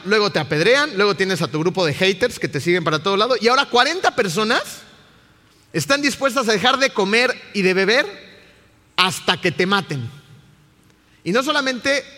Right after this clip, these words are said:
se ponen de acuerdo para hacer su, su huelga de hambre, no.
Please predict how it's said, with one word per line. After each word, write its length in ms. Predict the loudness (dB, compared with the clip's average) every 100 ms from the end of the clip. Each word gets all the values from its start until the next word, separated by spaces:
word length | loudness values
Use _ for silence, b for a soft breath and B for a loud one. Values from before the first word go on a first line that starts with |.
| -12
se 140 | -6
ponen 220 | -4 -2 -2
de 40 |
acuerdo 320 | -2 -2 -2
para 140 | -2 -2
hacer 160 | -2
su, 400 | -2 -4 -4 -6 B B B
su 140 | -8 -2
huelga 280 | 0 2 2
de 100 | 0
hambre, 280 | -2 -6 -10 -18 -20 -12
no. 180 | -10 -10